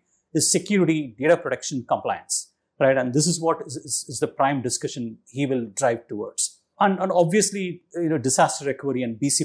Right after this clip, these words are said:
P is, is something given. So they always look for a solution like that. On the contrary, when I talk to the business process units, like the large B P Ms, the global I T S organization,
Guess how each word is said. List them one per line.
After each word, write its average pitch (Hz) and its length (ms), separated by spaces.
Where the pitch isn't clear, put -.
P 120 140
is, 113 180
is - 140
something 117 340
given. 196 320
So 139 120
they 123 100
always 131 360
look 117 120
for 120 100
a 110 60
solution 107 340
like 101 160
that. - 160
On 196 100
the 180 100
contrary, 226 360
when 190 120
I 175 80
talk 175 280
to 170 80
the 135 320
business 175 300
process 123 440
units, - 300
like 113 160
the 123 80
large 139 440
B 127 120
P 120 160
Ms, 98 120
the 127 100
global 131 320
I 131 120
T 196 180
S 170 120
organization, - 520